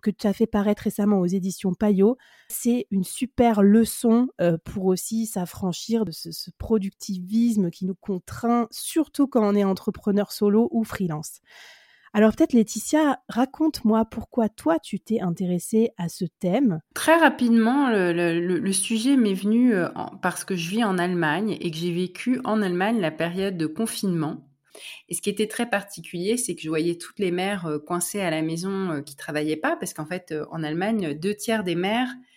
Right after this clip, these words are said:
Speaker 2: sont à temps partiel, euh, et, et, et une, un nombre important aussi ne travaille pas ou travaille très peu,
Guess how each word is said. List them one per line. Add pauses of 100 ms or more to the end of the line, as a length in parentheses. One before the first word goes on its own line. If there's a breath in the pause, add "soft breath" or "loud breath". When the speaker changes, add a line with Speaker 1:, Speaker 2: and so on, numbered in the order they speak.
(120 soft breath)
Speaker 2:
sont
à
temps
partiel, (500 loud breath)
euh,
et,
et, (200)
et
une, (180)
un
nombre
important
aussi
ne
travaille
pas
ou
travaille
très
peu,